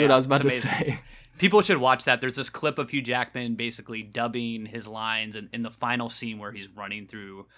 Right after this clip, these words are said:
Speaker 1: the forest. And you, you just, the camera's on him, and you're able to see just kind of, like, the mental and physical state he gets in for this. It's, like, it's terrifying, but it's awesome to see that commitment. So, yeah, that's on YouTube. You guys should check it out.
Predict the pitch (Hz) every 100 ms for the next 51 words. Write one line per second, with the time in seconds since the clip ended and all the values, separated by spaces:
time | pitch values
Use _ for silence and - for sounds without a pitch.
0 | - - - 110 - 107 131 147 - -
1 | - - _ - 127 127 123 120 117 113
2 | 131 - 135 139 - 139 - 147 151 131
3 | 123 127 123 120 117 127 139 135 123 -
4 | 131 123 117 110 - - 117 107 104 101
5 | 95 - - _ _ _ 127 117 113 127
6 | 120 135 127 127 110 113 120 120 120 117
7 | - - 110 107 110 104 104 107 - 101
8 | 113 104 101 98 - 113 143 127 104 -
9 | - - - 185 165 - 123 117 110 110
10 | 110 110 - 123 127 127 110 110 - 113
11 | 107 101 _ _ _ 123 117 120 110 107
12 | 104 104 120 110 98 107 110 120 104 104
13 | 101 104 95 95 92 - - 95 - 90
14 | 90